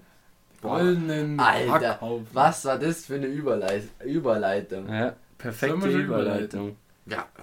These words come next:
Speaker 1: hast du ja gerade gemacht, war das unabsichtlich
Speaker 2: Es
Speaker 1: etwa?
Speaker 2: war unabsichtlich.
Speaker 1: Oh.
Speaker 2: <laughs> Ja. Aber ich wollte nochmal was zu Ajax kurz
Speaker 1: Ja,
Speaker 2: sagen,
Speaker 1: dann,
Speaker 2: weil
Speaker 1: dann,
Speaker 2: du wieder
Speaker 1: ich will dich
Speaker 2: weiter
Speaker 1: nicht
Speaker 2: bist
Speaker 1: unterbrechen.
Speaker 2: hier.
Speaker 1: Nein, nein, mach
Speaker 2: Und
Speaker 1: ich,
Speaker 2: dann
Speaker 1: du.
Speaker 2: Ajax,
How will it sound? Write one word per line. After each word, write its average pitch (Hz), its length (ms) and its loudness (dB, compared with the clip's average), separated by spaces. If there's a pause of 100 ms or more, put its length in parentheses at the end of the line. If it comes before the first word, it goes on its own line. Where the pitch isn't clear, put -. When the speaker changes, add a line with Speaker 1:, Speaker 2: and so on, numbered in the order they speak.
Speaker 1:
hast 110 160 -8
du 117 60 -2
ja 101 40 -2
gerade - 220 -8
gemacht, 160 280 -6
war 107 140 -2
das 104 140 -10
unabsichtlich 113 840 -6
Speaker 2:
Es 113 200 -10
Speaker 1:
etwa? 151 160 -8
Speaker 2:
war - 80 -10
unabsichtlich. 117 360 -10
Speaker 1:
Oh. 127 160 -8 (340)
Speaker 2:
<laughs> 160 320 -12
Ja. 120 200 -8 (1200)
Aber 120 120 -8
ich 113 120 -12
wollte 156 200 -2
nochmal 196 280 2
was 113 240 -6
zu 123 100 -8
Ajax - 440 -4
kurz 113 220 -12
Speaker 1:
Ja, 160 140 0
Speaker 2:
sagen, 165 220 -4
Speaker 1:
dann, 131 80 -4
Speaker 2:
weil 143 180 -2
Speaker 1:
dann, 139 160 4
Speaker 2:
du 147 220 -4
wieder 147 180 0
Speaker 1:
ich 139 80 -2
will 165 80 8
dich 190 120 6
Speaker 2:
weiter 175 120 6
Speaker 1:
nicht 170 180 2
Speaker 2:
bist 175 200 0
Speaker 1:
unterbrechen. 147 240 0
Speaker 2:
hier. 196 120 -2
Speaker 1:
Nein, 160 140 0
nein, 180 260 -2
mach 160 180 0
Speaker 2:
Und 135 140 -2
Speaker 1:
ich, 123 60 -2
Speaker 2:
dann 139 200 -4
Speaker 1:
du. 139 200 -6 (680)
Speaker 2:
Ajax, - 640 -8